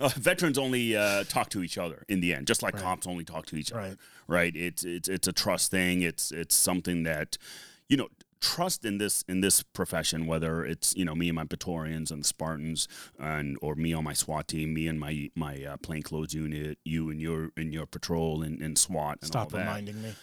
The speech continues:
Speaker 1: Um, <laughs> but we all, uh, we all have that certain, uh, group of guys, couple, two or three,
Speaker 2: Yeah.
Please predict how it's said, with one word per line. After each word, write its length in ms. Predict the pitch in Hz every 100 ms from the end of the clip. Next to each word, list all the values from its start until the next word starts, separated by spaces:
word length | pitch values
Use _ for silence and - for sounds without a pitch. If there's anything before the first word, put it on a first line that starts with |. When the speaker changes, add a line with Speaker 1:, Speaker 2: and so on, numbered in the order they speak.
| -
Speaker 1:
Um, 460 | 92 85 82 82 85 - - 494 480 - 855 831 - - 932 - - - - - - - 170 123 - -
<laughs> 1120 | 147 - 139 127 151 - - - - - -
but 260 | 113 131 117
we 140 | 117 113
all, 640 | 110 110 110 113 113 107 - -
uh, 180 | 87 85
we 140 | 90
all 220 | 90 98 92
have 340 | 90 90 85
that 260 | 78 78 - -
certain, 640 | - - 92 - 104 101 98 - _ _ _ _ -
uh, 280 | 90 87 85 - _
group 200 | - 101
of 60 | 113
guys, 380 | 117 82 85 -
couple, 460 | - - 92 92 92 -
two 220 | - 101
or 40 | 104
three, 380 | - 92 92 -
Speaker 2:
Yeah. 140 | 233